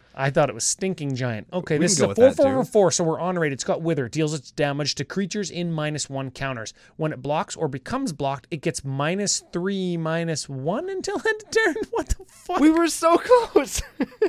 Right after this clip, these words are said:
Speaker 2: We were so close.
Speaker 1: So if it blocks or becomes blocked, it's a one four.
Speaker 2: So he's, like, charging in, "Ah!" and then he gets blocked by something. He's like, "Oh my God," and he jumps behind a tree and, like, throws a little pebble at them and then runs away.
Speaker 1: Yep.
Speaker 2: Damn it. Okay, we'll try again.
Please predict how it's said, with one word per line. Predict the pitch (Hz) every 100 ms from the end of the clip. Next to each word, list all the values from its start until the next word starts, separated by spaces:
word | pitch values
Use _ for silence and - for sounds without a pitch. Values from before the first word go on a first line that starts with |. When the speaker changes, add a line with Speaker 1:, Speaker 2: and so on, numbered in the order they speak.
| 605 554 440 -
Speaker 2:
We | 381
were | 311 320
so | - - 339 311
close. | - 330 330 214 170 - _ _ _ _ - - - -
Speaker 1:
So | 233
if | 214
it | 208 160
blocks | 170 185 202
or | 180
becomes | 156 165 165
blocked, | 139 139 135
it's | 151 -
a |
one | 113 120 127 120
four. | - 104 87
Speaker 2:
So | 156
he's, | 156
like, | 139
charging | - 156 156 135
in, | 147 165
"Ah!" | - 302 339 339 330 330 330 -
and | 160
then | 160
he | 156 131
gets | 139 139
blocked | 107 117 107 156 -
by | 156
something. | 160 170 165
He's | 143 170
like, | 381
"Oh |
my | 392
God," | 370 381 339
and |
he | 185
jumps | 151 151
behind | - 147 139
a |
tree | 113 - 131 139
and, | 131
like, | 110 104
throws | - 123 113
a | 110
little | 104 90
pebble | - 104 101 92
at | 90
them | 95
and | 90
then | 92
runs | 90 87
away. | 85 85 _ _ -
Speaker 1:
Yep. | 143 - _ -
Speaker 2:
Damn | 127 117 78
it. |
Okay, | 156 160
we'll | 151
try | 160 156
again. | 127